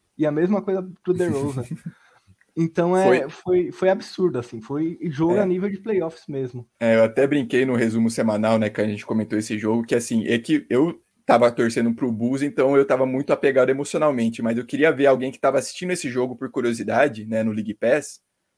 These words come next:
Speaker 2: al-, que não era torcedor do Bulls ou não torcedor do Nets, ver como tava esse jogo, porque foi isso, foi uma batalha, né?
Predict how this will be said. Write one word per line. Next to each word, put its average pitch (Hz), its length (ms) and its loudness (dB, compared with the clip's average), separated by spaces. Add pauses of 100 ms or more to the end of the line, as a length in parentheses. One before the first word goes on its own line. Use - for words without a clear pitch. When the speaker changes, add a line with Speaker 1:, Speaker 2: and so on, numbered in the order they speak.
(160)
Speaker 2:
al-, 117 200 0
que - 180 -12
não 120 100 0
era 135 140 4
torcedor 120 400 0
do 110 100 -6
Bulls 113 180 -2
ou 117 80 0
não 113 100 -2
torcedor 117 320 -4
do 113 100 -2
Nets, 117 240 -2
ver 127 200 2
como 147 260 -4
tava 151 160 0
esse 160 160 -8
jogo, 143 180 -2
porque 123 540 -2
foi 156 220 0
isso, 151 280 -4
foi 110 180 -4
uma 175 400 -4
batalha, 151 560 2
né? 110 220 -6